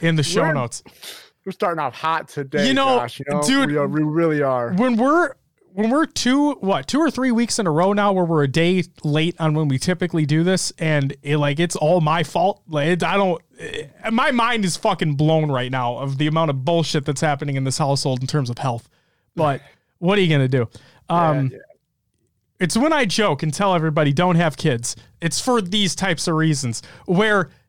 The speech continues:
Speaker 1: you're like, I'm not kidding when I say this. My kid got sick. She got better immediately after Natana got sick. Then immediately a day after that, I got sick.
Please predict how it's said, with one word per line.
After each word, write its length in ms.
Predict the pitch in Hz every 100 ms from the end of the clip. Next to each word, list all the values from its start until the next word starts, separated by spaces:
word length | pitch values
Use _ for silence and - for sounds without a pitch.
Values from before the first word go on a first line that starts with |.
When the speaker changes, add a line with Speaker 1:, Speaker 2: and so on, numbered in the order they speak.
| _
Speaker 1:
you're 280 | 165 196 302
like, 280 | 277 226 - - _ _ _
I'm 360 | 202 202 233 269
not 240 | 349 330
kidding 220 | 269 262
when 140 | 226 202
I 80 |
say 200 | 175 190
this. 160 | 139 - - - _ _
My 280 | 190 233 214
kid 500 | - 320 381 381 - _ 175
got 300 | 247 294 -
sick. 440 | - 214 - - _ _ _ _ _ _ _ _ -
She 240 | - 269
got 320 | 285 285 180
better 420 | 226 214 175 165 - _
immediately 920 | 226 247 240 285 370 403 392 339 320 254
after 540 | 262 254 240 214 196 -
Natana 440 | 196 240 240 226
got 240 | 185 165 -
sick. 300 | 175 151 - -
Then 320 | 190 165 330
immediately 720 | 320 226 240 349 359 285 294 285
a 100 | 220
day 340 | 175 294 392
after 320 | 214 175 196
that, 240 | 175 170 175
I 220 | 202 294
got 280 | 226 175 165
sick. 320 | - 160 160